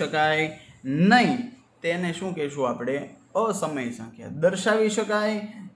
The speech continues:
તો સમય સંખ્યા, અને ન દર્શાવી શકાય તો અસમય સંખ્યા.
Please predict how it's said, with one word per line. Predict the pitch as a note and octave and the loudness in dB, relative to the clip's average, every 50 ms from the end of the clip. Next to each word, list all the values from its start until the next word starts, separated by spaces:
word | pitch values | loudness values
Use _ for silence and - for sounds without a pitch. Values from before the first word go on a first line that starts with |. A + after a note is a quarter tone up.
| _ - | _ -2
તો | F#3 F#3+ | 0 0
સમય | F#3+ F#3+ - A#3 A#3+ B3 A#3+ A3 F3 | 0 2 2 2 4 4 4 2 2
સંખ્યા, | D3 - D3 C#3 C3+ - - A#2+ A2 - - - - _ - | 0 -2 -4 -4 -4 -6 -8 -10 -14 -16 -18 -20 -20 _ -6
અને | D#3+ E3 E3 D3+ | -4 -2 0 0
ન | C3 B2 B2+ C3+ D#3+ G3+ A#3+ A#3+ A3+ G3 | -2 0 2 4 4 6 6 6 4 4
દર્શાવી | G#3 G3+ - - F#3+ E3 D#3+ D3+ C#3+ - | 2 2 2 2 2 2 2 0 -2 -4
શકાય | D3 C#3 C#3+ C#3+ D3 D3+ E3 F3 F3 - - - - - | -4 -2 0 2 2 2 2 0 -2 -6 -12 -16 -8 -4
તો | G3 G#3+ - - B3 C4 | -4 -4 -2 2 4 4
અસમય | C4 B3 - G#3 G3+ F#3+ F3 E3+ D3+ - | 4 4 4 0 -2 -2 -2 -2 -4 -4
સંખ્યા. | D3 C#3 C3+ B2+ C3 B2+ C3 C3 | -6 -6 -6 -6 -6 -8 -10 -10